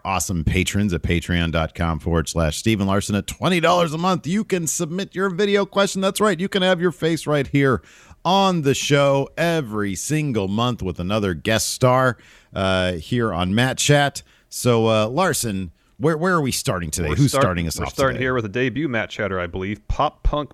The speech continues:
Speaker 2: Bob Ross has a question. It's a power ranking. Let's get some power ranking in here while Cal's here.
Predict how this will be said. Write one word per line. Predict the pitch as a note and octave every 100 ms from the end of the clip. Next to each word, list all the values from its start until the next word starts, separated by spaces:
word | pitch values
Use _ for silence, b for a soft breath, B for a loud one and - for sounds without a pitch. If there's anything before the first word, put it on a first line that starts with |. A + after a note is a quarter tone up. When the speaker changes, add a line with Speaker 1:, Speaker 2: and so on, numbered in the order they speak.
| -
Speaker 2:
Bob | A#2+ C3 G#2+
Ross | A2+ D3+ C3 - -
has | A#2 G#2+
a | -
question. | - B2 -
It's | - -
a |
power | - F#3+ A3+ E3
ranking. | D3+ C3+ D#3 - _ _ -
Let's | B2+
get | C3
some | -
power | - D3+ C#3
ranking | A#2+ A2+ A2
in | A2
here | G#2+ A2
while | F2+
Cal's | - A2+ G2+ -
here. | G#2+